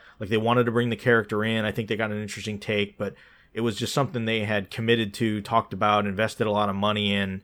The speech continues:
and to walk away from it or to, to change gears on it, I think they were kind of, like, too late at that point.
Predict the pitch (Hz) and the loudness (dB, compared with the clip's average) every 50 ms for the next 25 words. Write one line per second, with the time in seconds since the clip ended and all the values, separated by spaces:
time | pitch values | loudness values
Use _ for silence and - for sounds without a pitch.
0 | - - - - - - - 107 101 - 113 107 101 113 120 117 - - 101 101 | -14 -20 -20 -20 -10 -8 -6 -6 -4 -2 -2 2 4 4 4 4 4 4 2 4
1 | 101 104 101 - 107 101 101 101 101 98 95 95 - - 104 95 92 - - - | 2 2 0 0 -2 -2 0 0 0 -2 -2 -6 -4 -4 -6 -6 -6 -8 -10 -8
2 | 107 98 - - 107 101 101 95 - 101 98 101 104 101 101 95 95 98 95 95 | -8 -6 -4 -4 -2 -2 -4 -4 -6 -4 -2 -2 -2 -2 -2 -4 -6 -6 -4 -6
3 | 98 95 - - 104 101 95 - _ _ _ _ - - - - - 113 104 98 | -6 -6 -6 -6 -6 -6 -6 -8 _ _ _ _ -20 -18 -18 -16 -12 -8 -6 -6
4 | 98 98 - - 117 104 101 95 101 95 92 - - - 120 101 95 92 92 90 | -6 -6 -4 -2 -2 -2 -2 -2 -4 -6 -8 -8 -6 -6 -6 -4 -4 -4 -4 -4
5 | 90 - _ _ _ _ _ _ - - 98 - 104 87 - - - 95 90 87 | -6 -10 _ _ _ _ _ _ -16 -14 -12 -10 -10 -10 -10 -10 -12 -12 -12 -14